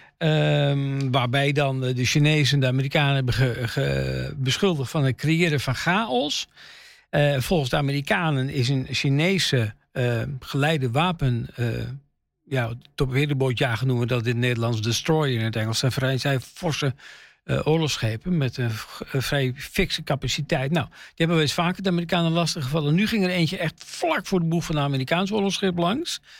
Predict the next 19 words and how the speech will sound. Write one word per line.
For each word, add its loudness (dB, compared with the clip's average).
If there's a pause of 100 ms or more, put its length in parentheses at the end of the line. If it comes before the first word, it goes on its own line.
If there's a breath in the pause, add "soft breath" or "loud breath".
(360 loud breath)
Eh, 2
dat 0
moesten 2
we, 0
is 2
wel 4
eens 0
vaker 0
gebeurd. 2
Dat 0
moest -2
dus -2
vol 2
achteruit -2
om 0
een 2
botsing 0
te -2
voorkomen. -2